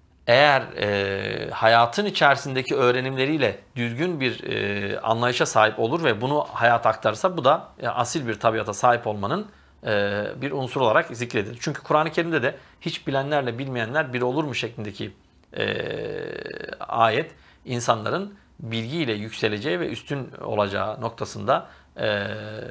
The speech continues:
bir, e, tasavvura bizi götürüyor. Onun için, e, kişinin iyi olması için sadece nesebi yeterli görülmez. Onu demin söylemiştim.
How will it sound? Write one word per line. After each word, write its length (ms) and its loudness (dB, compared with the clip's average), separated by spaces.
bir, 360 -6
e, 480 -6
tasavvura 560 2
bizi 280 -4
götürüyor. 360 0
Onun 120 2
için, 300 -2
e, 60 -6
kişinin 380 0
iyi 120 2
olması 340 4
için 140 -6
sadece 400 6
nesebi 300 2
yeterli 360 4
görülmez. 380 0
Onu 160 -2
demin 240 0
söylemiştim. 480 -4